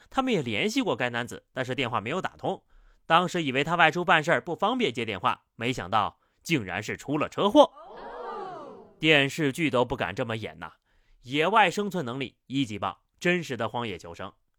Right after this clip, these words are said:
这位大哥呀，可真是太幸运了。大家总说大难不死必有后福，其实呀，大难不死就已经是后福了。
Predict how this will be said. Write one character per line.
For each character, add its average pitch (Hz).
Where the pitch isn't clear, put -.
这 208
位 117
大 92
哥 95
呀， -
可 110
真 113
是 120
太 123
幸 95
运 90
了。 -
大 208
家 220
总 165
说 196
大 233
难 220
不 208
死 185
必 220
有 185
后 208
福， 190
其 123
实 110
呀， 98
大 240
难 196
不 190
死 101
就 135
已 110
经 127
是 127
后 139
福 104
了。 117